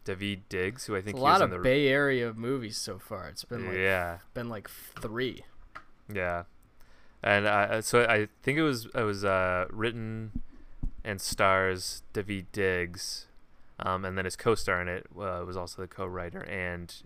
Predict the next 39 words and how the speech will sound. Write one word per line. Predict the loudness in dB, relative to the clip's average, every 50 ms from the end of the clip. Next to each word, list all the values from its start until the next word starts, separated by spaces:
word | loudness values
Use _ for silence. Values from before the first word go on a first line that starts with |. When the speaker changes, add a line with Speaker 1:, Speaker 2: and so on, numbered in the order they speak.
| -10 -6
Speaker 1:
Daveed | -2 -2 -2 0 0
Diggs | 2 0 0 0 -2
is | -6 -6 -4
one | -4 -2 -2
of, |
like, | -4 -4 -6 -8
the | -10
main | -8 -6 -6 -6 -6 -6 -8 -8 -10 -12 -16 -20 _ -20 -20 -20 -18 -8
cast | -4 -4 -4 -4 -4 -6
members | -6 -4 -6 -6 -6
from | -6 -6 -6 -6 -6 -10
Hamilton. | -12 -10 -10 -10 -10 -10 -10 -8 -8 -8 -8 -10 -12 -16 _ _ _ _ _ -14 -4 0
I |
think | 0 0 2
the | 4 4
original, | 4 4 4 2 2 2 2 2 2 2 0
Speaker 2:
Mm, |
Speaker 1:
like, | 0 -2 -4 -6 -8 -8
Speaker 2:
mm. | -8 -8 -6 -2
Speaker 1:
Broadway | 0 2 4 4 4 4 2 0 0 -2
show, | -2 -2 0 2
Speaker 2:
Yeah. | 4 4 4
Speaker 1:
Hamilton. | 4 2 -2 -4 -4 -4 -6 -8 -12 -18 -20 -20 -20 -20 -20 -20 -20 -20 -14 -6
Um, | -2 0 2 2 2 0 -2 -4 -8 -12 -12 -14 -16 -18 -20 -20 -20 -20 -20 -20 -20 -20 -20 -20 -18 -2
so | 4 8
yeah, | 10 10 10 10 10 8 8 6 4
I | 4
heard | 6 6 6 6
good | 6 2 2
things | 2 -2 0
about | 2 2 2 2 2
that. | 0 0 0 -2 -4
Came | -4 -6 -4 -4
out | -4 -6
a | -6
couple | -8 -10 -10 -8 -8
years | -6 -6 -6 -8
ago. | -8 -10 -10 -12 -12 -12 -12
So | -10 -8 -6 -4 -4 -6